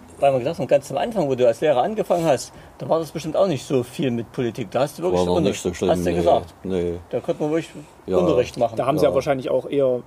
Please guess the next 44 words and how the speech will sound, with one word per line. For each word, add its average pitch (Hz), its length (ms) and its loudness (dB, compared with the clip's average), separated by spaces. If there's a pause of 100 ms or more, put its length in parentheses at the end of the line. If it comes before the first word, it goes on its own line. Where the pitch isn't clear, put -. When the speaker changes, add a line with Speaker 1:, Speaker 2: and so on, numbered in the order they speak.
(200)
Speaker 3:
Leute 143 240 2
gebraucht, 143 380 0
die 135 40 -2
jetzt 123 120 -6
überhaupt 139 200 0
mal 123 100 2
unterrichten, 135 680 -2
nachdem 139 320 -4
sie 135 100 -4
jetzt - 300 -10
das 127 100 -12
ganze 131 200 -2
Lehrpersonal 139 500 2
Speaker 2:
Ja, 131 80 4
das 170 100 4
Speaker 3:
ausgetauscht 127 380 4
Speaker 2:
wurde, - 100 -6
Speaker 3:
haben. 151 200 -2
Speaker 2:
das 113 200 -4
wurde 123 240 -4
dann 113 200 0
immer 117 260 0
mehr, 113 260 4 (160)
wo 110 100 -4
Speaker 1:
Richtig. 110 220 0
Speaker 2:
die 104 60 -2
Margot 127 460 4
hier 117 240 2
dann, 110 320 2
äh, 107 500 0
das - 280 -6
Regime 117 500 2
übernommen 110 500 2
hat. 107 160 4 (580)
Speaker 1:
Ja. 131 160 0
Speaker 2:
Die 107 160 2
hat 107 220 2
ganz 110 280 2
streng, 101 560 0 (520)
die 95 80 2
hat 101 160 2
auch 98 180 4
ja 101 120 4
die 95 220 -4